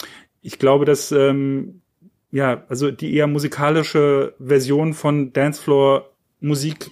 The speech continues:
äh, auch eine längere Haltbarkeit und Lebensdauer hat. Äh, und vor allem, was auch Sound betrifft, äh, ist natürlich auch eine ganz wichtige Sache. Äh, man muss natürlich auch an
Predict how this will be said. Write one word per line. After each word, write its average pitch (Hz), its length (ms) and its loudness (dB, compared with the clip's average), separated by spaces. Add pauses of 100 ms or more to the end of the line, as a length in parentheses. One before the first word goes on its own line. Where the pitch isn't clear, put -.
äh, 135 200 4 (100)
auch 139 160 -6
eine 147 160 0
längere 143 480 2
Haltbarkeit 135 600 -2
und 120 220 -8
Lebensdauer 123 580 0
hat. 110 180 -10 (680)
Äh, 127 580 4 (160)
und 151 200 0
vor 147 120 4
allem, 151 100 4
was 143 140 2
auch 139 80 0
Sound 170 300 0
betrifft, - 460 -6
äh, 135 180 0
ist - 180 -6
natürlich 135 300 -2
auch 131 80 -4
eine 147 100 -4
ganz 143 220 -6
wichtige 147 280 -4
Sache. 143 400 2 (440)
Äh, 135 180 2
man 139 160 4
muss 151 140 0
natürlich 151 260 0
auch 135 100 -4
an 143 380 -4